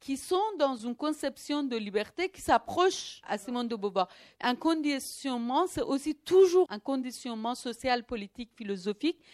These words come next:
qui vient avec aussi la, la dimension politique de la chose.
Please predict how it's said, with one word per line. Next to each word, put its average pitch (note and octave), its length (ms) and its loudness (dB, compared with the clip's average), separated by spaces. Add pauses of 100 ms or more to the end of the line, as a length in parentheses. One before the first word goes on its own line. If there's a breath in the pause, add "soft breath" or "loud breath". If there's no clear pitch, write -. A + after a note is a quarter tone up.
(280 soft breath)
qui D4 160 -2
vient D4 260 8 (260)
avec B3+ 460 0 (160)
aussi D#4 540 -6
la, G#3 320 2
la F#3+ 180 0
dimension A#3 540 -6
politique G#3+ 560 -4
de G3 80 0
la F3 160 0
chose. F3 320 -6